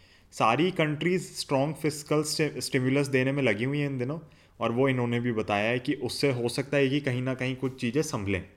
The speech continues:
आपको पता होगा कि आज जापान ने वन trillion dollar का फिस्कल stimulus announce किया जो कि ट्वेंटी परसेंट जीडीपी है उनका। तो बहुत ही बड़ा stimulus आया है जापान की तरफ से, बहुत ही shocking है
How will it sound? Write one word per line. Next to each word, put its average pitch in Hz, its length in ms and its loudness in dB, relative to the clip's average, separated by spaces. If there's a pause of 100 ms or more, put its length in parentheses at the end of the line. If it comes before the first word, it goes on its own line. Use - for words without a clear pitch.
(140)
आपको 110 300 4
पता 131 240 6
होगा 139 300 6
कि 147 240 0
आज 131 220 2
जापान 127 380 0
ने 139 80 2
वन 127 240 0
trillion 135 380 2
dollar 117 300 4
का 139 100 -2
फिस्कल 139 380 -2
stimulus 135 480 0
announce 127 300 -2
किया 147 140 0
जो 139 100 2
कि 143 120 0
ट्वेंटी 131 320 -2
परसेंट 131 500 -2
जीडीपी 120 440 2
है 120 140 0
उनका। 101 360 -8 (480)
तो 104 40 -4
बहुत 104 380 2
ही 151 80 6
बड़ा 131 220 6
stimulus 135 480 2
आया 123 160 2
है 131 120 2
जापान 117 320 -2
की 123 100 -4
तरफ 117 220 -2
से, 147 240 -6 (400)
बहुत 120 400 4
ही 147 60 4
shocking 127 420 0
है 147 180 0